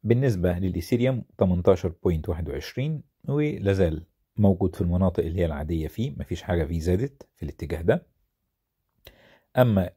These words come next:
عدد العملات اللي موجودة في السوق فوصلنا لسبعتاشر ألف تسعمية واحد وستين عملة رقمية.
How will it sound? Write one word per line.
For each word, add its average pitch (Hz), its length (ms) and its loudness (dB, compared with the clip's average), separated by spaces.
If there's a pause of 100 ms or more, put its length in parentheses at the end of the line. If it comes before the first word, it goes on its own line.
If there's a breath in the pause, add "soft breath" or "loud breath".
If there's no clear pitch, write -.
عدد 101 340 4
العملات 87 380 0
اللي 82 100 -6
موجودة 78 300 0
في - 60 -6
السوق - 400 -2
فوصلنا 101 360 2
لسبعتاشر 85 720 -2
ألف 131 240 -2
تسعمية 95 720 -2
واحد 87 480 -2
وستين 85 680 -4 (180)
عملة 92 460 2 (240)
رقمية. - 440 -2